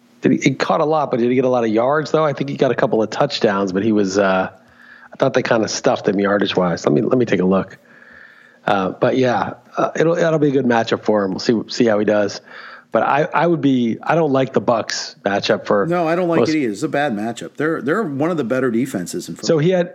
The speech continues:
Speaker 1: he had fi-, he had five catches for fifty-one yards and a touchdown, Kamara. Eight targets. That's not too bad.
Speaker 2: Yeah, twelve for sixteen on the ground, but he got that one touchdown there, too. So
Speaker 1: Yeah.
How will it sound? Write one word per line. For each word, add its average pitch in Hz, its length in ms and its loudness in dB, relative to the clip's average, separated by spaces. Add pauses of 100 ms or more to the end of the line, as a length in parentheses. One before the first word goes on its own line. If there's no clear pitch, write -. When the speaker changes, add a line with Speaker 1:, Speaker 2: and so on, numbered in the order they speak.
(120)
Speaker 1:
he - 160 -2
had 175 140 2
fi-, 294 380 -2
he 294 80 2
had 320 120 0
five 175 260 0
catches 127 320 0
for - 100 -10
fifty-one 107 400 2
yards 101 240 2
and 95 100 2
a 87 40 -2
touchdown, 92 400 0
Kamara. 90 480 0
Eight 107 180 2
targets. 92 380 -2
That's - 160 0
not 90 140 0
too - 100 -2
bad. - 200 -4
Speaker 2:
Yeah, 80 100 -12 (180)
twelve 151 320 -2
for 104 100 -6
sixteen 123 460 -2
on 101 100 0
the 95 80 -4
ground, 95 260 -2
but 92 100 -4
he 98 60 -2
got 98 200 -2
that 107 120 -2
one 98 180 -4
touchdown 92 480 -6
there, 87 160 -10
too. 90 300 -10
So - 180 -14
Speaker 1:
Yeah. 104 140 2